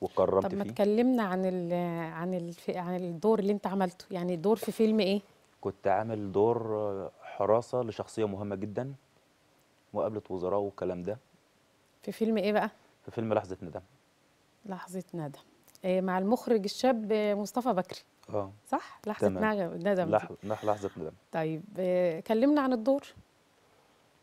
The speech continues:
Speaker 1: آه، الدور بتاعي إن أنا كنت، آه، زي، أنا كنت ع-، ضابط حراسات خاصة، بس، آه،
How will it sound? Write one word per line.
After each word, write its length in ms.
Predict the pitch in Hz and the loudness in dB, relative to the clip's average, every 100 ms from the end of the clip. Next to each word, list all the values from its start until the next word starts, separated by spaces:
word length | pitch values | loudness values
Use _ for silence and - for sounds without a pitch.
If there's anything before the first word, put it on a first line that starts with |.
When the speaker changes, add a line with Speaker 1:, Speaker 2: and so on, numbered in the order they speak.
| _ _ _ - | _ _ _ -8
Speaker 1:
آه، 180 | 107 104 | -2 -2
الدور 240 | 98 127 | -2 -2
بتاعي 260 | 127 120 110 | -2 -2 -4
إن 120 | 120 | -4
أنا 300 | 117 127 127 - _ _ _ _ _ _ | -6 -6 -8 -12 _ _ _ _ _ _
كنت، 380 | - 101 95 - | -10 -10 -10 -6
آه، 400 | 95 92 90 87 | -4 -4 -4 -6
زي، 560 | 87 101 101 95 95 92 87 - _ - - | -4 -2 -2 -2 -4 -6 -8 -16 _ -20 -10
أنا 100 | 98 | -8
كنت 240 | - - | -8 -8
ع-، 220 | 87 90 | -4 -4
ضابط 380 | 87 85 107 120 - _ - _ _ | -4 -2 0 0 -6 _ -20 _ _
حراسات 380 | - - 92 95 | -14 -8 -4 -4
خاصة، 340 | - - - 131 _ _ _ _ _ _ _ _ _ _ | -6 -10 -10 -10 _ _ _ _ _ _ _ _ _ _
بس، 280 | 92 92 - | -12 -10 -8
آه، 260 | 95 95 | -6 -6